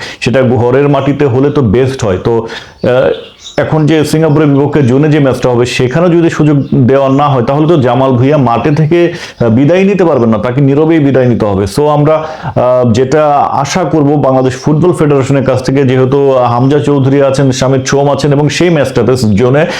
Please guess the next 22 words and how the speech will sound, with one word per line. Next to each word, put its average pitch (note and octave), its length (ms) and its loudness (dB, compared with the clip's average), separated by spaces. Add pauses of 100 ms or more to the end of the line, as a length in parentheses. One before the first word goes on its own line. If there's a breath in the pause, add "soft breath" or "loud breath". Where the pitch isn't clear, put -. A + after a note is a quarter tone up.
(260 loud breath)
সিঙ্গাপুরের F3+ 680 0
বিপক্ষে D3 540 0
যেন C#3+ 240 2
জামাল C3 260 2
ভুঁইয়াকে C3 340 0
খেলানো D3 300 -2
হয় E3 100 0
এবং D#3+ 200 0
সেই C#3 240 -2
ম্যাচটাই C3+ 420 0
যেন C#3+ 180 0
তার C3 180 -2
ফেয়ারওয়েল B2+ 460 0
ম্যাচ B2+ 240 0
হয়, A2 120 0
যেহেতু C3+ 260 0
তাকে C3 280 -2
নিয়ে C3 260 0 (100)
কোচের, C3+ 300 0
আহ, B2+ 60 2 (360)
আর, A2+ 360 0
আহ, G#2+ 280 0